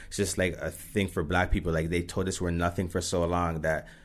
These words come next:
a lot of us have started to believe that, "Shit, maybe we are nothing. Maybe, maybe I am supposed to be here. Maybe they are supposed to be there." So it's just a, like, it's a mentality. It's like one day if we just wake up and just remember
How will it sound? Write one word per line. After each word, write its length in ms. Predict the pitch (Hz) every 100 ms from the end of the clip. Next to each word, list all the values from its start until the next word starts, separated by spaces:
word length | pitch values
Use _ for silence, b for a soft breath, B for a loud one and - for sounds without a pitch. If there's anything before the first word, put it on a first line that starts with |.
| B B - - 80
a 60 |
lot 220 | 90 95
of 80 | 92
us 140 | 92 -
have 260 | 98 90
started 320 | - - 92
to 100 | -
believe 300 | 82 90 92
that, 260 | 87 78 -
"Shit, 260 | - 107 69
maybe 240 | 87 104
we 200 | 110 110
are 180 | 110 110
nothing. 480 | 85 80 73 64 62
Maybe, 540 | 82 104 107 107 101 82 - b b b - -
maybe 320 | 87 101 117 113
I 80 | 113
am 120 | 113
supposed 320 | - 95 92
to 60 | 85
be 180 | 87 85
here. 220 | 82 78
Maybe 260 | 95 101
they 160 | 98 104
are 80 | 101
supposed 380 | - 92 87 -
to 80 |
be 160 | 85 85
there." 280 | 82 92 73
So 140 | -
it's 80 | 78
just 160 | 98 95
a, 80 |
like, 240 | 90 85 80 B B
it's 160 | - 87
a 40 |
mentality. 600 | 90 92 87 95 101 87
It's 120 | 80 87
like 120 | 82
one 220 | 90 90
day 120 | 92
if 140 | 95 90
we 200 | 85 80
just 200 | 92 85
wake 360 | 78 90 90
up 180 | 92 -
and 240 | 85 80 80 B B B B -
just 200 | 90 92
remember 400 | 90 92 90